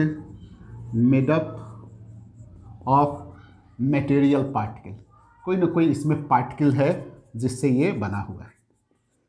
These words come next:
ठीक है। ये it blacken photographic plate, it blacken photographic plate को ये क्या कर देगा,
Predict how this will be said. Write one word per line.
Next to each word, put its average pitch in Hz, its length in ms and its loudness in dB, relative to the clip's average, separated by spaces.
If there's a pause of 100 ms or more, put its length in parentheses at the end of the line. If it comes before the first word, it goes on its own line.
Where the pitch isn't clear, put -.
(120)
ठीक 135 140 0
है। 143 100 2 (760)
ये 139 280 2
it 143 180 0
blacken 135 460 4
photographic 135 800 0
plate, 143 260 0 (280)
it 127 260 -4
blacken 135 480 2 (840)
photographic 135 760 0
plate 139 200 0
को 147 140 0
ये 135 140 2
क्या 143 160 -2
कर 139 180 -4
देगा, 143 280 0